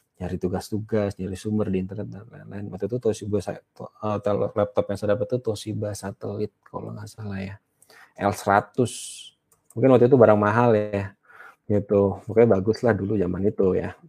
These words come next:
Windows, Windows X P itu. <laughs> Eh, jadi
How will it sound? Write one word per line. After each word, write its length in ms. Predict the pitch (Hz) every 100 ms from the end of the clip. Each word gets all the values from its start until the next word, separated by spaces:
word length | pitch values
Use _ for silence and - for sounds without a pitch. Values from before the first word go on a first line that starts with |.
| _ _ _ _ -
Windows, 180 | 98 98
Windows 260 | 107 95 -
X 240 | 101 - -
P 160 | 98
itu. 80 | 107 -
<laughs> 60 | - _ _ - - - - _ - - - 233 226 202 185 180 -
Eh, 480 | 135 131 135 135 131 120
jadi 220 | 123